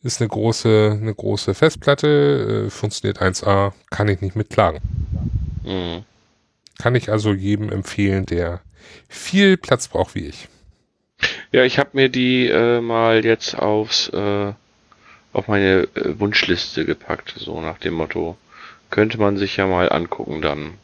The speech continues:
Speaker 1: Ja.
Speaker 2: wenn das wirklich, also wie gesagt, aktuell hab ich zwar auch zwischendurch mal hin und wieder ein Problem, dann ist meine interne zwei, äh, Terabyte voll. Ähm,
Speaker 1: Ja, du hast
Speaker 2: aber
Speaker 1: einen
Speaker 2: es ist
Speaker 1: Vorteil, dass
Speaker 2: meistens
Speaker 1: du,
Speaker 2: auch
Speaker 1: dass du Spiele auch wirklich zu Ende durchspielst am Stück.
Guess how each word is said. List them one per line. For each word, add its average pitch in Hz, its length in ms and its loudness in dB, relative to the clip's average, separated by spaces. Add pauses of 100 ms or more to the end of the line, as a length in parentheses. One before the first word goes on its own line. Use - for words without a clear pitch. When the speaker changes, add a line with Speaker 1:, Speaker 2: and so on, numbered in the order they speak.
(120)
Speaker 1:
Ja. - 80 -20
Speaker 2:
wenn 76 160 -4
das 73 180 -2
wirklich, - 480 -6 (380)
also 95 180 0
wie 107 40 2
gesagt, 104 240 2
aktuell 104 500 2
hab 107 140 0
ich - 260 -8 (260)
zwar - 480 -2
auch 90 260 2
zwischendurch 110 680 0
mal 120 160 4
hin 123 140 -2
und 127 120 -4
wieder 127 140 -4
ein 131 60 -8
Problem, 127 440 -2 (500)
dann - 140 -6
ist - 160 -4
meine 98 200 0
interne 101 420 0
zwei, 101 320 4
äh, 98 540 2
Terabyte 98 560 -2
voll. 107 340 0 (920)
Ähm, 95 380 -2
Speaker 1:
Ja, 95 140 2
du 104 80 4
hast 101 100 2
Speaker 2:
aber 85 80 0
Speaker 1:
einen 95 120 4
Speaker 2:
es - 0 -
ist 95 40 -2
Speaker 1:
Vorteil, 104 160 2
dass 101 100 2
Speaker 2:
meistens 104 300 2
Speaker 1:
du, 60 80 4
Speaker 2:
auch - 140 -2 (360)
Speaker 1:
dass - 160 -2
du 98 80 -6
Spiele 98 340 -2
auch 98 160 -2
wirklich - 260 -10
zu - 120 -8
Ende 87 200 -6
durchspielst - 480 -10
am - 100 -16
Stück. - 180 -20